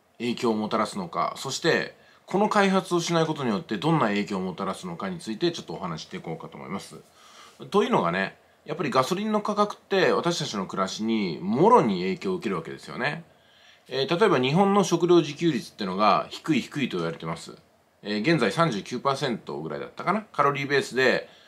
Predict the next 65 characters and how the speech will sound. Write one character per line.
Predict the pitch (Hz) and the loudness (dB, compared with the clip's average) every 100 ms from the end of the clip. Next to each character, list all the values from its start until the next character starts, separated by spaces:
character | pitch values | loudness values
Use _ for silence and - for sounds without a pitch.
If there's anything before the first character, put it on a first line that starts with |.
| _ | _
私 | - 165 160 | -6 -2 2
の、 | 185 190 117 - - _ - | 6 6 6 0 -10 _ -10
お | 110 107 101 | -6 -2 0
ー、 | 101 | 2
十 | 165 | 4
代 | 170 104 | 6 4
の | 87 | 2
頃、 | 85 92 | -2 -2
二 | 101 | 0
十 | 110 123 | 0 0
代 | 101 | 0
の | 80 | -2
頃 | 80 85 | -4 0
は | 101 110 78 - | 4 6 4 0
四 | 156 | 0
十 | 113 87 | 0 -4
九 | - 117 | -6 -4
パ | 135 | -4
ー | |
セ | 143 | -4
ン | 117 | -6
ト | - | -6
と | |
言 | 80 | -8
わ | 80 | -8
れ | 82 | -6
た | 90 | -8
ん | |
で | 85 | -10
す | |
け | - | -10
ど | 87 | -6
も、 | 101 87 | -6 -4
ち | - | -4
ょ | |
っ | - | -2
と | 101 | -2
ね、 | 90 85 - _ _ | -2 -4 -14 _ _
落 | 160 196 | -4 -2
ち | - | 2
た | 131 | 0
ん | |
で | 82 | 0
す | - | -8
よ | 71 | -8
ね。 | 98 - _ _ _ _ _ - | -8 -8 _ _ _ _ _ -16
え | - - 80 139 127 - | -10 -8 -8 -10 -14 -16
ー、 | - | -12
食 | - 123 | -10 -2
料 | 123 | 2
自 | 110 95 | 2 0
給 | 101 | -4
率。 | 76 - - _ _ _ _ _ _ _ _ _ | -4 -10 -20 _ _ _ _ _ _ _ _ _
食 | - 175 233 | -2 -2 0
料 | 240 | 0
自 | 208 | 0
給 | 233 | -2
率 | 208 160 | -2 -4
っ | |
て | - | -4
の | 98 | 0
は、 | 107 101 73 - _ _ _ _ _ _ _ 156 | 4 4 2 -4 _ _ _ _ _ _ _ -12
つ | - | 0
ま | 226 156 | 4 4
り、 | 175 104 - | 4 0 -4